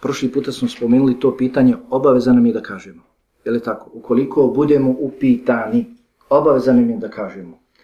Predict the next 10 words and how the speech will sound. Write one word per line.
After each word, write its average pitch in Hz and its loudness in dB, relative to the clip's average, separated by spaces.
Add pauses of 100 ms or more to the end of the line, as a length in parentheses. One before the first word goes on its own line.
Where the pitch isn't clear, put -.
(280)
I 120 -2
to, 147 4
dakle, 135 2
ne 123 6
ulazi 135 0 (340)
prilikom 123 0
spominjanja 127 0
njegovih 123 -2
negativnih 123 2
osobina, 110 -4